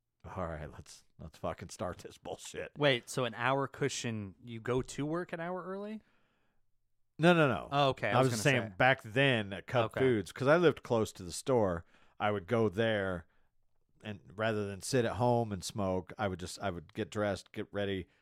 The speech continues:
Speaker 1: go to the store, and, like, sit in the break room, read the paper, and for, like, a half hour before my shift started.
Speaker 2: Okay.
Speaker 1: Now I'll get up and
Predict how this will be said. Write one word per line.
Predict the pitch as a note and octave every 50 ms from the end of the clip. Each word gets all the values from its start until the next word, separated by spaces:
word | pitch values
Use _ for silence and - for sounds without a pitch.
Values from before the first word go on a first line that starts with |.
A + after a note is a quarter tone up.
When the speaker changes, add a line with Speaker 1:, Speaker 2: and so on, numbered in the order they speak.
| _ _ _ -
Speaker 1:
go | - A#2 G#2+ G2+
to | - - C#3 B2
the | G#2+ G2+
store, | - - - - G2 F#2+ F#2+ F#2 F2+ F2 - _ _ _ _ _ _ _ _ _ _ _ _ -
and, | - G2+ F#2+ F2+ F2 F2+
like, | F#2 F#2 E2+ -
sit | - - G2
in | D2+
the | F#2
break | E2 F#2+ F#2 F2 -
room, | - E2 F2 F2 E2
read | E2 F2 F2
the | D#2+
paper, | - F#2 E2 D#2+ - - E2 D#2+ D#2
and | D#2 D2+ D2 - _ -
for, | - D#2
like, | D#2+ D#2+ D#2+ -
a |
half | E2 E2 E2+ E2+ D#2+ - -
hour | F2 D#2+ D2+ D2+
before | D2 - - D#2+
my | D2 -
shift | - - - B1+ -
started. | - - A1+ A1 G#1 - - - - - G#2+
Speaker 2:
Okay. | G#2 G2
Speaker 1:
Now | G2 A2+ B2+ D3+ D3+ C3 G#2+ F#2+ F2+ E2+ E2 D2 - -
I'll | - F#2 F#2
get | D2+ - G#2+ F#2
up | F#2 F2+ F2 - - - - _ _ _ _ _ _ _ _ _ _ _ _ _ _ _ - - _ _ _ -
and | G#2 G2 E2+ E2 E2 D#2+ D#2+ D#2+ D2+ D#2